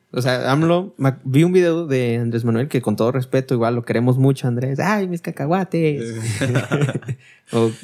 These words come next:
Speaker 1: ¿cómo? Ay, es que dice un montón de, de cosas bien chistosas ese presidente. Pero con todo respeto, señor presidente, que decía en su precampaña, "Ya no va a haber más masacres".
Speaker 2: <laughs>
Speaker 1: Y, eh, aquí en la mañanera, la mañanera es como su conferencia de todos los días,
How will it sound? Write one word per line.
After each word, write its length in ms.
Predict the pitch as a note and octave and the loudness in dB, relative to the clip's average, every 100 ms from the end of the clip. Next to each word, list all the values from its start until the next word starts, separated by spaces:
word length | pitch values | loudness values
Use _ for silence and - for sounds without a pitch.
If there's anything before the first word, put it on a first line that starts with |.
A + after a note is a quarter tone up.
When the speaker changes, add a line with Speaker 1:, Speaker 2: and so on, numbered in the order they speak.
| - _ _ | -20 _ _
Speaker 1:
¿cómo? 240 | C#3 D3 | -4 -4
Ay, 240 | C#3+ B2+ E3 | -4 -4 -4
es 100 | C#3+ | -2
que 120 | - | -2
dice 200 | D3+ C#3+ | -2 -2
un 80 | D#3 | 0
montón 320 | B2+ A#2+ C3 | 0 0 -2
de, 80 | D3 | 0
de 360 | C#3 A#2 A2 - | 0 0 -4 -4
cosas 280 | C3 D3+ C3 | -2 0 0
bien 140 | C#3+ | -2
chistosas 520 | - D3+ - - D#3+ | -2 -4 -4 -8 -4
ese 200 | A#2+ B2+ | -4 -4
presidente. 640 | A#2+ B2 A#2+ A2 A2+ A#2 C3 _ _ _ _ - | -2 -2 -2 -2 -2 -4 -10 _ _ _ _ -2
Pero 160 | A#2 | 0
con 120 | A#2 A#2+ | 2 2
todo 160 | C3+ | 2
respeto, 520 | C#3+ C3 - B2 B2 | 0 -4 -4 -4 -4
señor 480 | A2+ A2+ A2+ A2 G#2+ | -6 -4 -4 -4 -4
presidente, 680 | - A2+ A2+ G#2+ A2+ C3 E3 _ _ _ _ | -4 -4 -2 -4 -2 -4 -4 _ _ _ _
que 220 | A#2+ A#2+ | 2 4
decía 540 | A#2+ A#2+ C3 C#3 C#3 C3+ | 4 2 0 0 0 0
en 100 | B2 | 0
su 100 | A#2+ | 2
precampaña, 540 | A#2 A#2 A2+ B2 A2 | 0 -2 -2 -2 -2
"Ya 160 | A#2 G3 | -2 0
no 120 | A#3+ | 0
va 60 | A3+ | 0
a 40 | |
haber 180 | A#3 A3+ | -2 -2
más 240 | A3 A3+ | -2 -4
masacres". 840 | G#3 F#3+ F3+ G3+ G3+ D#3 D3 G#2+ - A2 | -2 -6 -4 -6 -6 -10 -8 -10 -12 -12
Speaker 2:
<laughs> 140 | A2 G#2+ - - _ _ _ - - - - | -14 -18 -18 -20 _ _ _ -20 -20 -18 -2
Speaker 1:
Y, 440 | C3 A#2+ A#2+ A#2 | 2 4 4 2
eh, 180 | G#2+ - | -2 -4
aquí 320 | A#2 A#2 B2 C#3 | -4 -2 0 0
en 80 | |
la 80 | C#3+ | 0
mañanera, 580 | B2+ A#2+ A#2+ C3+ C#3+ E3+ | -2 -2 0 0 -2 -4
la 220 | C#3 A#2 | -8 -6
mañanera 400 | A2+ A2+ A#2 A#2+ | -4 -2 0 0
es 100 | A#2+ | 0
como 220 | - B2 | -2 -2
su 120 | A2+ G#2+ | -2 -2
conferencia 520 | A2+ A2 A2+ A2+ A#2+ | -2 0 0 0 0
de 100 | A2+ | 0
todos 200 | G#2+ A#2 | 2 2
los 160 | A#2 A2 | 2 2
días, 300 | A#2+ E3 | 0 -2